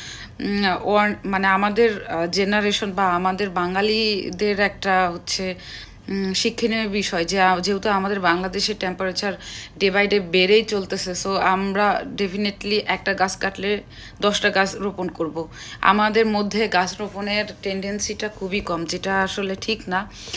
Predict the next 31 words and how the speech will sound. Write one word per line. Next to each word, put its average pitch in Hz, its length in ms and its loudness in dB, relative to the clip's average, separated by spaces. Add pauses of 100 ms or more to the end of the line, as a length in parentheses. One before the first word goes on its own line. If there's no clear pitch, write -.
(180)
একটা 202 240 0
গাছ 202 260 2
রোপ-, 208 360 -2
একটা 180 320 0
গাছ, 196 400 0 (140)
আহ, 165 180 -2
যদি 190 260 0
আমরা 196 180 0
কেটে 214 260 -2
ফেলি, 180 320 -4 (500)
আহ, 160 720 0
আমাদের 185 320 0
আসলে 196 540 0 (420)
দশটা 190 340 4
না 220 120 2
হলে 214 180 2
মিনিমাম 202 380 0
পাঁচটা 185 360 0
গাছ 180 220 -2
লাগানো 165 340 0
উচিত। 156 260 -6 (420)
কিছু, 202 200 -2 (220)
কিছুদিন 220 380 0
পরেই 208 280 4
বর্ষাকাল 190 480 2
চলে 190 260 0
আসতেছে, 175 480 -4 (140)
তো 175 100 -2
আমরা 175 280 -2
চেষ্টা 190 380 -2
করব 226 540 2